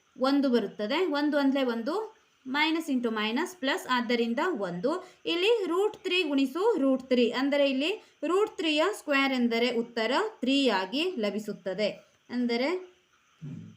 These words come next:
root three ಗುಣಿಸು root three. ಇಲ್ಲಿ ಈ ಎರಡು ಸಂಖ್ಯೆಗಳನ್ನ ನಾವು ಗುಣಿಸಿದಾಗ ಉತ್ತರವಾಗಿ ಮೂರನ್ನ ಪಡೆಯುತ್ತೇವೆ. ಆದ್ದರಿಂದ ಇಲ್ಲಿ ಮೂರು ಮೈನಸ್ ಒಂದು, ಇಲ್ಲಿ ನಾವು ಈ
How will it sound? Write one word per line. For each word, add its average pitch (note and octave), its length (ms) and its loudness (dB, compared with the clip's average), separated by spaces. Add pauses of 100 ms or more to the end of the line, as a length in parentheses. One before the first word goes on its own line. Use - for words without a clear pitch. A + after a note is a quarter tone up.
(400)
root F#4+ 220 0 (140)
three D#4+ 200 0 (320)
ಗುಣಿಸು C4+ 380 0 (320)
root G#3+ 200 2 (120)
three. B3 180 0 (220)
ಇಲ್ಲಿ D4+ 200 0 (540)
ಈ G4+ 60 4 (100)
ಎರಡು E4 180 2 (140)
ಸಂಖ್ಯೆಗಳನ್ನ C4+ 500 0 (120)
ನಾವು B3 180 0 (200)
ಗುಣಿಸಿದಾಗ A#3+ 600 0 (260)
ಉತ್ತರವಾಗಿ A#3+ 680 0 (240)
ಮೂರನ್ನ A3+ 420 0 (220)
ಪಡೆಯುತ್ತೇವೆ. G3 640 -4 (220)
ಆದ್ದರಿಂದ B3 400 0 (120)
ಇಲ್ಲಿ C#4 200 -2 (220)
ಮೂರು G3 280 0 (460)
ಮೈನಸ್ C#4 480 2
ಒಂದು, G3 220 -4 (240)
ಇಲ್ಲಿ D#4+ 240 0
ನಾವು C#4+ 200 2 (420)
ಈ F4 40 2